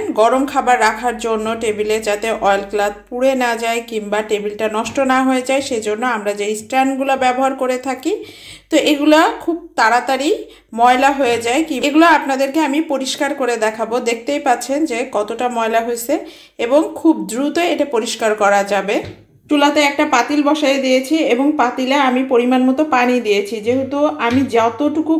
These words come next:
করব পরিষ্কার, মানে যে কয়টা, তাতে আমার এই পরিমাণে পানি লাগবে।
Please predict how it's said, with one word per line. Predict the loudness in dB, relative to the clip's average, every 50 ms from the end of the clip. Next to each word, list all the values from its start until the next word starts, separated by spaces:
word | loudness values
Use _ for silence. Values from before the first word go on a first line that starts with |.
| 2 4
করব | 6 6 6 6 4 2 0 2 2
পরিষ্কার, | 0 0 0 -2 -4 -4 -2 0 0 0 0 -2 -2
মানে | -4 -4 -4 -4 -4 -4 -4 -6 -12 -18 -16 -16 -8 0
যে | 2 2 4 4
কয়টা, | 4 4 4 4 2 0 2 2 0
তাতে | 0 0 0 0 0 2
আমার | 2 0 0 -2 0 0
এই | 0 0 2
পরিমাণে | 0 0 2 2 2 2 0 0 -2
পানি | -2 -2 -2 0 2 2
লাগবে। | 2 0 0 -4 -6